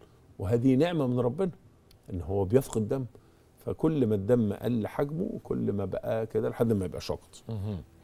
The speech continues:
Speaker 2: دي النوع ال-، ال-، ال-، ال-، ال-،
Speaker 1: اللي هو هايبوفوليميك.
Speaker 2: هايبوفوليميك.
Speaker 1: النوع بقى التالت بتاع سبحان الله الديستريبيوتيف.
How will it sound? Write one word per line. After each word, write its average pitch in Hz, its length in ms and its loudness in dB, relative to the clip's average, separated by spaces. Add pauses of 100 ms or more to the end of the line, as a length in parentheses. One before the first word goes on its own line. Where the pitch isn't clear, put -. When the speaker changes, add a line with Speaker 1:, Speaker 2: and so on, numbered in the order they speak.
(480)
Speaker 2:
دي 143 380 2
النوع 185 500 4
ال-، 151 320 0
ال-، 120 280 0
ال-، - 0 -
ال-، 117 500 -4
ال-، 117 140 -4
Speaker 1:
اللي 107 180 0
هو 120 240 4
هايبوفوليميك. 110 420 4
Speaker 2:
هايبوفوليميك. 117 580 4
Speaker 1:
النوع 156 260 2
بقى 139 180 2
التالت 131 340 4
بتاع 98 220 -2
سبحان 110 440 -4
الله 92 240 -4
الديستريبيوتيف. 87 840 -8